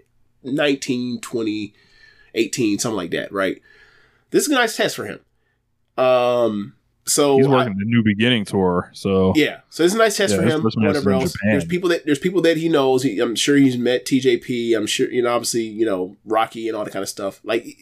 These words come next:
Speaker 1: so yeah, I, I'm, I'm, I, um, I'm positive on this, right? 'Cause, like, obviously he's always been a very good wrestler. So, like, you know, put him in there with Finlay. Let's see what Finlay, see what Finlay,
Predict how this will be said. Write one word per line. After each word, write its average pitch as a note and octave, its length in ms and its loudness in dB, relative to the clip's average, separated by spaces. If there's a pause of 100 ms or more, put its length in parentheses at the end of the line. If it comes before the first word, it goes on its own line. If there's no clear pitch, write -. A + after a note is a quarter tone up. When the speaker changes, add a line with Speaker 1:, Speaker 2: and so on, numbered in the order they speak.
Speaker 1:
so F3 220 2
yeah, G3+ 200 2
I, D#3+ 400 2 (680)
I'm, G#3 320 0 (120)
I'm, F3+ 380 0 (260)
I, E3+ 460 2
um, C#3+ 680 0 (400)
I'm G3 140 2
positive F3 480 2
on A#2+ 240 -4
this, F#2+ 320 -6 (520)
right? C3 240 2
'Cause, C#3 140 -2
like, C3 180 2
obviously D3 300 2
he's C3 100 0
always C#3 200 4
been D3+ 80 0
a D3 40 -2
very C#3 180 4
good C#3 100 -2
wrestler. A2 400 -4 (180)
So, B2+ 300 0
like, B2 340 0 (140)
you D#3 80 -2
know, B2+ 140 2
put D#3+ 160 0
him D#3+ 80 2
in D#3 80 2
there D#3 120 4
with D3 160 2
Finlay. C#3 500 2
Let's C3+ 220 -2
see D3+ 80 2
what C3 100 2
Finlay, C#3 400 -4
see E3 200 2
what D#3 80 2
Finlay, D3 240 2